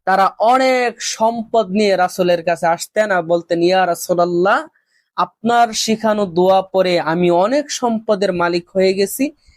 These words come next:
এই যে নেন, এই সম্পদগুলো আমি আল্লাহর রাস্তায় দিলাম, জাকাত দিলাম।" সুবহানাল্লাহ। তো সেই দোয়াটি কি,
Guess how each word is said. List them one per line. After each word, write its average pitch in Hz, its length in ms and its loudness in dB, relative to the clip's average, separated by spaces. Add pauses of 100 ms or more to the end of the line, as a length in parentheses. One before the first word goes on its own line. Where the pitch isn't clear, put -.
(140)
এই 240 200 0
যে 233 140 0
নেন, 185 220 -2
এই 190 160 2
সম্পদগুলো 185 680 -2
আমি 185 280 0 (440)
আল্লাহর 190 480 2
রাস্তায় 196 380 0
দিলাম, 165 380 2
জাকাত 147 440 -2 (140)
দিলাম।" 120 260 -10 (200)
সুবহানাল্লাহ। 123 880 -10 (500)
তো 170 80 2
সেই 214 420 -2
দোয়াটি 175 500 0 (120)
কি, 214 360 -2